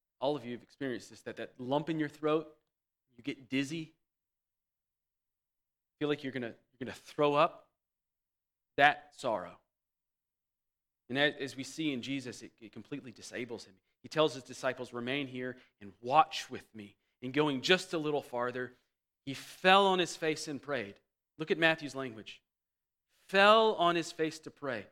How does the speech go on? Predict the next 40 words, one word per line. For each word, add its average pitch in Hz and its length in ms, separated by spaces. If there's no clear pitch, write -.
There's 135 120
a 147 60
rawness 165 720
to 143 120
this, 113 280
isn't 135 240
there? 104 220
Certainly 202 300
there's, 156 240
there's 131 200
a, 127 120
a 151 80
reverence 180 840
in 165 100
his 165 160
falling 180 400
on 175 60
his 165 120
face 165 240
to - 100
pray, 185 220
but 165 140
I 160 40
also 185 360
think 170 140
that 165 80
Matthew 175 360
is 151 60
showing 180 320
us 165 140
a, 135 80
a 123 60
helplessness 208 1000
in 143 100
Jesus. 117 420
He 240 120
cannot 233 600
go 160 240
any 151 140
farther. 160 460